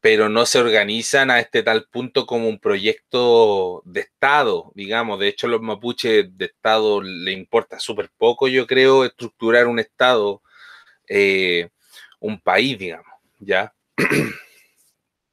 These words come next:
Las demandas mapuches son, van para otro lado. Bueno, cosas como estas van a hacer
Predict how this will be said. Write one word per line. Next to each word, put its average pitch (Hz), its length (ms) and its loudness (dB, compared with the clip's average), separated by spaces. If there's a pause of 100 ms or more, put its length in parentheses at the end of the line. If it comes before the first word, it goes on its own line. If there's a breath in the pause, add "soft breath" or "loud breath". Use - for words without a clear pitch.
(840)
Las 95 160 -4
demandas 110 680 -2
mapuches 104 460 -4
son, 104 360 -6
van 107 260 -2
para 98 260 0
otro 104 200 0
lado. 101 220 -2 (720 loud breath)
Bueno, 123 300 2
cosas 180 300 2
como 175 260 4
estas 175 340 2
van 151 120 2
a 147 60 4
hacer 147 480 4